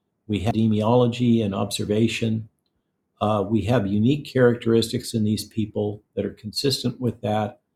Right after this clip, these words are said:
And so I conclude from that that it is certainly a leading hypothesis that this, uh, increase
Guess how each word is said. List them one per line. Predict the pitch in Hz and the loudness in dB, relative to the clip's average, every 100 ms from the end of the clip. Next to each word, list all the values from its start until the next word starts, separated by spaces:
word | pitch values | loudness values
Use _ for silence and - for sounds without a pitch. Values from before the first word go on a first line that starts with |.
| _ _ _ _ - | _ _ _ _ 0
And | 110 104 | 2 4
so | - 117 113 - - - | 6 6 6 2 -2 2
I | 147 | 4
conclude | 147 127 - 123 110 - | 4 0 2 2 2 0
from | 107 104 | -2 0
that | 120 95 98 - _ _ _ _ _ _ - | 2 0 -4 -12 _ _ _ _ _ _ 0
that | 113 107 - - | 2 2 -2 2
it | 120 | 4
is | 117 107 - - | 4 2 -2 -6
certainly | - - 156 - 127 120 120 | -4 0 2 2 2 2 2
a | 104 | 0
leading | 104 117 135 117 104 | 2 4 4 2 -2
hypothesis | 101 - 95 - 110 95 - - - - - - _ _ _ _ _ - | -6 -6 -6 -4 -2 -2 -4 -16 -16 -8 -8 -8 _ _ _ _ _ -2
that | 107 101 - | 0 0 -2
this, | 104 101 - - _ _ | 0 0 -4 -8 _ _
uh, | 104 98 98 _ - - | -4 -2 -4 _ -20 -4
increase | 120 147 147 131 117 107 - - | 2 2 2 4 4 4 0 -6